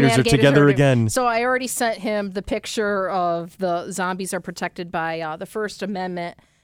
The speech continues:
Speaker 2: And I said, "We're podcasting Geeky Court Cases." I said, "This one's for you and Greg." He already sent me back, "Ha, ha, ha, ha, ha, ha."
Speaker 1: <laughs>
Speaker 2: I'm like, "You're protected by the First Amendment."
Speaker 1: Protected by the First
Speaker 2: And
Speaker 1: Amendment,
Speaker 2: hopefully
Speaker 1: fellas.
Speaker 2: Daryl won't kill him again.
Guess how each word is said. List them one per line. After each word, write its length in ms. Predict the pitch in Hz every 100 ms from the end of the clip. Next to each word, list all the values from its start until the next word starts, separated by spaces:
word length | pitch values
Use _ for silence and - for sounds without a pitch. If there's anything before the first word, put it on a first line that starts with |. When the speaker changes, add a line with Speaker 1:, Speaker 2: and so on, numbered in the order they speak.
| _
Speaker 2:
And 120 | 185
I 40 | 180
said, 440 | - 180 180 170
"We're 100 | 185
podcasting 880 | 185 190 190 - 175 - 180 170 165
Geeky 260 | 190 -
Court 240 | 170 185 180
Cases." 340 | 175 - 175
I 100 | 170
said, 200 | 160 165
"This 160 | 170 -
one's 160 | 180
for 80 | -
you 140 | 170 170
and 100 | 160
Greg." 240 | 165 160
He 140 | 180
already 180 | 175 175
sent 160 | - 160
me 80 | 165
back, 300 | 165 160 -
"Ha, 120 | 160
ha, 140 | 160
ha, 140 | 151 151
ha, 120 | 151
ha, 400 | 127 143 180 202
ha." 160 | 175 208
Speaker 1:
<laughs> 20 |
Speaker 2:
I'm 120 | 247
like, 160 | 247 220
"You're 100 | 247
protected 400 | 220 220 226 233
by 120 | 208
the 80 | 202
First 260 | - 208 -
Amendment." 340 | 208 196 185
Speaker 1:
Protected 300 | - 165 165
by 80 | 156
the 80 | 151
First 200 | 160 160
Speaker 2:
And 80 | 151
Speaker 1:
Amendment, 220 | 147 135
Speaker 2:
hopefully 240 | 139 127 123
Speaker 1:
fellas. 20 | 233 226
Speaker 2:
Daryl 40 | 214
won't 180 | 208
kill 180 | - 202
him 80 | 185
again. 240 | 170 135